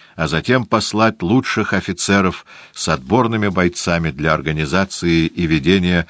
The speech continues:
широкой партизанской и диверсионной войны с монгольскими отрядами. Они указывали на то, что Кайфын обеспечен всем необходимым в гораздо меньшей степени, чем столица Яньцзин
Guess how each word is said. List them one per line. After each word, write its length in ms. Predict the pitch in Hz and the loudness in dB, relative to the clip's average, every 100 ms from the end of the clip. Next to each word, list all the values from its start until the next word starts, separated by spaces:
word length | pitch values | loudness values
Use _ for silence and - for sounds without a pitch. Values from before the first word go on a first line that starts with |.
| - - | -10 -12
широкой 600 | - 87 85 120 117 107 | -4 0 2 2 2 0
партизанской 1000 | 101 95 85 90 78 92 85 - 82 76 | 0 -2 0 0 0 0 -2 -4 -2 -2
и 120 | - | -2
диверсионной 760 | 80 78 76 - 82 78 73 73 | -2 -2 -2 -4 -2 -2 -2 -2
войны 440 | 73 73 85 98 - - | -2 0 0 0 -4 -20
с 160 | - - | -14 -4
монгольскими 680 | 82 71 78 80 - 82 73 | -2 0 0 0 -2 -4 -2
отрядами. 600 | 73 73 73 65 64 65 _ _ _ _ - - - | -2 -2 -2 -2 -6 -12 _ _ _ _ -20 -20 -10
Они 220 | 82 98 | -2 4
указывали 580 | 165 160 160 135 127 120 | 4 6 4 4 2 2
на 160 | 107 107 | 2 2
то, 160 | 113 | 0
что 240 | 104 - 90 | 0 -2 -2
Кайфын 600 | 92 82 - 117 120 90 _ _ - | 0 0 0 -2 -2 -4 _ _ -18
обеспечен 720 | - 76 78 - 101 98 101 | -6 -4 -4 0 0 2 0
всем 280 | 92 - 98 | 0 0 2
необходимым 840 | 98 95 - 98 90 120 92 69 58 - | 2 0 0 0 0 0 0 -4 -8 -16
в 140 | 69 | -6
гораздо 420 | 80 82 78 76 | -2 0 0 -2
меньшей 380 | 80 82 - 80 | 0 0 -2 -6
степени, 480 | - 85 78 80 80 | -4 -4 -2 -4 -4
чем 260 | - 78 | -4 -4
столица 720 | 73 - 76 78 - - 78 - - | -4 -4 -2 -4 -4 -4 -4 -6 -14
Яньцзин 680 | 73 76 80 71 90 101 69 | -4 -2 -2 0 2 2 0